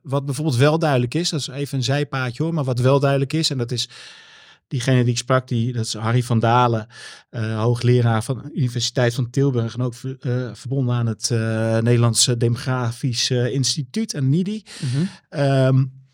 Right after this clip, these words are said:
Speaker 1: die had in tweeduizend <coughs> één, pardon, in tweeduizend één zei hij al van, "Ja, luister,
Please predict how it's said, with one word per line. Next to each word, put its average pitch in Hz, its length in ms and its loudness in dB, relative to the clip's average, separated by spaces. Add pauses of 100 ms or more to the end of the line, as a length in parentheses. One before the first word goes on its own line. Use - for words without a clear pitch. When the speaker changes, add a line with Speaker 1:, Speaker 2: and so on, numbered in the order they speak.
(240)
Speaker 1:
die 135 440 0
had 135 220 -4
in 139 80 2
tweeduizend 131 520 0 (200)
<coughs> 254 360 -2
één, 185 380 4
pardon, 180 380 -2
in 165 80 -6
tweeduizend 147 560 0
één 185 240 0
zei 165 220 2
hij 147 200 0
al 135 240 -2
van, 139 240 0
"Ja, 131 200 2
luister, 143 420 0